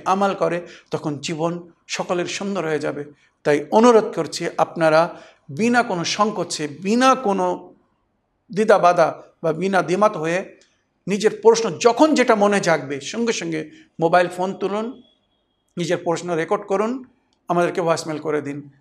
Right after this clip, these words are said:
লিখে পাঠান। যখন আমাদের নম্বর চব্বিশ ঘন্টা ওপেন থাকে, কোনো কখনো নম্বর বন্ধ হয় না। তো আপনার যখন মনে রাত্রে শুতে যাচ্ছেন,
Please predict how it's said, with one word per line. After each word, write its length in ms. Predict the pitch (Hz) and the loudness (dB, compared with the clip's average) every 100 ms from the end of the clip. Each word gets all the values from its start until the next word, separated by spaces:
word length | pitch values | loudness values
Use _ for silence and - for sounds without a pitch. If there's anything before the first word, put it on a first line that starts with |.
| _ _ - | _ _ -8
লিখে 320 | 175 202 233 | -6 -2 0
পাঠান। 400 | 220 208 220 226 - _ _ _ _ - | 2 0 -2 -6 -12 _ _ _ _ 2
যখন 420 | 277 - 233 165 | 4 4 -2 -2
আমাদের 380 | 151 180 185 185 | -2 0 0 2
নম্বর 260 | 175 185 208 | 0 0 -2
চব্বিশ 420 | 208 220 226 208 | 0 0 0 -4
ঘন্টা 220 | 185 190 | -4 -2
ওপেন 260 | 185 190 170 | -2 -2 -4
থাকে, 300 | 147 156 151 | -6 -8 -6
কোনো 320 | 185 214 202 | -4 -2 -4
কখনো 400 | - 180 180 185 | -4 -8 -6 -6
নম্বর 280 | 175 175 180 | -4 -2 0
বন্ধ 220 | 185 190 165 - - - | 0 0 -4 -6 -16 -8
হয় 200 | 160 147 | -4 -4
না। 180 | 139 - 175 | -6 -8 -4
তো 60 | |
আপনার 340 | 165 180 170 - | -4 -4 -8 0
যখন 400 | 240 240 285 269 | 0 2 0 2
মনে 420 | 202 196 202 196 - _ - | 0 -2 -6 -10 -20 _ 0
রাত্রে 360 | 180 196 208 190 | 2 2 0 0
শুতে 320 | - 220 233 | 2 2 4
যাচ্ছেন, 400 | 220 226 233 | 2 0 -6